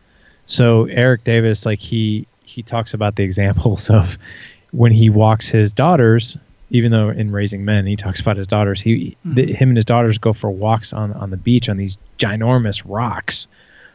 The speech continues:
Speaker 1: where the waves are just crashing all around them, but he's right there next to them, and he's a, he's a seal, so he's really comfortable being in the water. If anything were to happen, he, you know, he can, he's fine. But the daughters, you know, they're really, really scared, they're terrified, and he's like, "I'm right here.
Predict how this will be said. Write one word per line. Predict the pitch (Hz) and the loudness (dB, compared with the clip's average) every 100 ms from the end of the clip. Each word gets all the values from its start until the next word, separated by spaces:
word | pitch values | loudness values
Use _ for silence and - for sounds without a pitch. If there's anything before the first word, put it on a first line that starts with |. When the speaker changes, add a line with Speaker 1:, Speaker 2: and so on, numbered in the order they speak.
| - | -4
Speaker 1:
where | 117 120 117 113 110 | 2 4 4 2 2
the | 117 | -2
waves | 110 113 120 127 104 | -2 2 2 2 0
are | 101 | -6
just | 95 - | -10 -10
crashing | - - 110 117 120 110 | -6 -2 -2 -2 -2 -2
all | 104 | -2
around | 101 98 107 113 | -2 -2 0 0
them, | 101 95 92 - _ _ | 0 -2 -4 -8 _ _
but | - | 4
he's | 120 131 | 6 6
right | 107 107 117 120 | 4 4 2 2
there | 123 120 | 0 0
next | - - | -2 -6
to | 104 | -10
them, | 95 | -10
and | 95 | -8
he's | 98 113 | -4 -2
a, | 113 110 | -2 -2
he's | 123 | -2
a | 139 | 0
seal, | - 208 190 87 | 0 2 2 2
so | - | -4
he's | 104 107 107 | -2 0 2
really | 113 123 120 117 - | 4 4 4 0 -6
comfortable | - 123 - 123 | -6 -4 0 0
being | 113 113 | 2 0
in | 104 | 0
the | |
water. | 90 101 127 123 | -4 -2 2 2
If | 110 | 0
anything | 101 98 | -4 -6
were | 101 | -8
to | 90 | -8
happen, | 98 110 - 104 | -4 -4 -2 -4
he, | 95 98 95 _ - | -4 -4 -6 _ -10
you | 98 | -8
know, | 85 | -6
he | 107 | -6
can, | 104 - 92 92 - _ _ - | -6 -8 -8 -8 -14 _ _ -12
he's | 101 101 90 | -6 -4 -2
fine. | 98 87 90 90 - - - - - | -4 -4 -6 -12 -14 -20 -20 -12 -2
But | 123 120 123 196 | 2 4 2 -4
the | 127 | -6
daughters, | 117 120 120 120 107 | -2 0 0 -2 -4
you | 110 | -4
know, | 107 | -4
they're | 101 | -2
really, | 98 104 98 | 0 2 4
really | 95 90 | 4 2
scared, | - 185 180 151 | 0 2 4 4
they're | 120 | 2
terrified, | 117 143 143 - 135 127 120 | 2 2 2 2 0 2 0
and | 113 107 | 0 -2
he's | 104 107 113 | -2 0 0
like, | 107 - | 0 -4
"I'm | 95 95 | -8 -6
right | 98 104 | -4 0
here. | 123 117 - | 2 2 -2